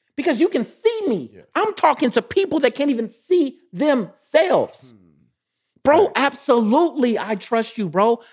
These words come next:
Speaker 1: Absolutely, I'll follow you. Absolutely, I'm rocking with you because I know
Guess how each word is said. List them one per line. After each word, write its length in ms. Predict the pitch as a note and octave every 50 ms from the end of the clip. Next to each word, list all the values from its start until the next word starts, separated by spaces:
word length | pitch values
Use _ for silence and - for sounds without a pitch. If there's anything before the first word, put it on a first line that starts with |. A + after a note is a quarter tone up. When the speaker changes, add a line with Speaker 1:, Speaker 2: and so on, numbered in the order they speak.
| _ _
Speaker 1:
Absolutely, 720 | A#3+ C4 B3+ - - C#4+ B3 A3 A3+ C#4 E4 D4+ D4 C4+ B3
I'll 160 | - A3+ A3
follow 340 | - _ A3+ A3 G#3 G#3 G#3+
you. 220 | G3 G3 F#3 - -
Absolutely, 760 | G#3 B3+ B3+ - - C4 G#3+ G#3 G3+ B3 E4+ F#4+ F4 E4 G#3+
I'm 140 | - G#3+ G#3
rocking 340 | A3 G#3 G3 - A#3 G#3+ G#3
with 200 | A3 G3+ - -
you 80 | C#3 - _ _ _ _ _
because 340 | C4 B3+ - C4 A#3 G#3+ - -
I 300 | - A#3 A#3+ B3 B3 B3
know 460 | A#3 G3+ G3 G3 A3+ A#3+ A3+ G#3 -